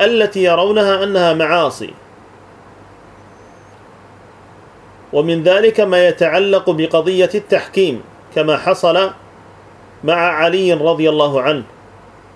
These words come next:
فكفروا عليا وكفروا معاوية وكفروا كثيرا من الصحابة رضي الله عنهم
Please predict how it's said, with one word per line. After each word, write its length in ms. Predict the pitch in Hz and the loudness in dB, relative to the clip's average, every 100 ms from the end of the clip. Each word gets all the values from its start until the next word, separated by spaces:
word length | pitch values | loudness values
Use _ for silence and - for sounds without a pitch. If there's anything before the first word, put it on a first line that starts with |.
| - - - - - - - - - - - - | -20 -20 -20 -20 -20 -20 -20 -20 -20 -20 -20 -8
فكفروا 600 | 156 156 202 - 170 147 | -4 0 -2 0 0 0
عليا 500 | 127 147 196 202 208 226 - - - - | 0 0 0 0 0 -6 -20 -20 -20 -6
وكفروا 580 | 117 175 175 175 170 151 | -4 0 0 0 0 0
معاوية 680 | 147 131 175 190 202 208 - - - | 0 0 2 2 2 0 -6 -18 -4
وكفروا 560 | 127 175 175 175 160 151 | 0 0 0 0 2 2
كثيرا 420 | 160 143 190 185 | 0 0 0 0
من 160 | 170 165 | 0 -2
الصحابة 580 | 151 170 - 175 151 139 | -2 -4 0 0 0 0
رضي 260 | 160 156 156 | 0 2 2
الله 280 | 151 139 | 0 0
عنهم 380 | 139 180 202 220 | -2 0 0 0